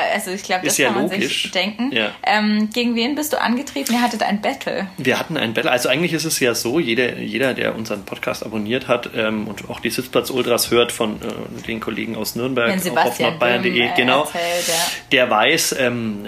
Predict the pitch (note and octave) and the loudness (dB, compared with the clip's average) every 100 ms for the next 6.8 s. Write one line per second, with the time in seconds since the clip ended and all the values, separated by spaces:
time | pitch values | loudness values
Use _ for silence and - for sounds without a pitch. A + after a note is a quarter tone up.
0 | G#2+ A2+ - A2 - B2 C3 - B2+ D#3+ | -4 -4 -4 -4 -2 0 0 2 2 4
1 | D#3+ A2+ A2+ G2 G2 - G#2+ B2 - G2+ | 2 2 0 -2 -6 0 0 0 0 -2
2 | G2 A#2 C#3 B2 F#2+ G#2+ - B2 - B2 | 0 0 2 0 -2 -2 -2 -4 -2 0
3 | - A2+ - - A2 G#2 G#2+ - A2 A2 | 0 0 -4 -6 -4 -4 -8 -8 -4 -2
4 | B2 B2 C#3+ C#3+ C#3+ B2+ C3 C#3 - C3+ | 2 2 2 0 0 2 2 2 0 0
5 | D3+ D3 D3 C#3+ C3+ D#3 C3+ B2 C3 C3 | -2 -2 -2 -2 -2 0 2 2 4 2
6 | - C3 A#2 A2 A#2+ E3 G3+ A#3+ | 0 0 0 2 2 4 2 0